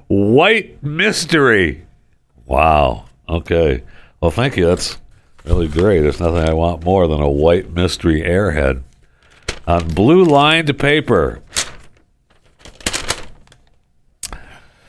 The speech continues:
Dear Jeffy, this is cold read, by the way. I've not read this beforehand. To be clear, your podcast, Chewing the Fat, is first rate.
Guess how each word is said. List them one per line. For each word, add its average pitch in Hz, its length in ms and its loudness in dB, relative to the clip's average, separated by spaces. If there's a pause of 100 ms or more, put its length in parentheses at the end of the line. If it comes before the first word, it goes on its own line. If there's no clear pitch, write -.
(1400)
Dear 139 240 2
Jeffy, 120 460 0 (1900)
this 90 160 0
is 87 80 -4
cold 123 360 0
read, 80 400 0
by 69 180 2
the 69 120 0
way. 67 240 0 (260)
I've 71 260 -10
not 87 280 -2
read 80 260 -2
this 76 220 -4
beforehand. 67 720 -4 (960)
To - 60 -16
be 71 120 0
clear, 82 240 2
your 82 140 4
podcast, 110 600 2
Chewing 117 200 0
the 107 80 -2
Fat, 101 340 0
is 87 220 2
first - 520 -2
rate. 92 400 0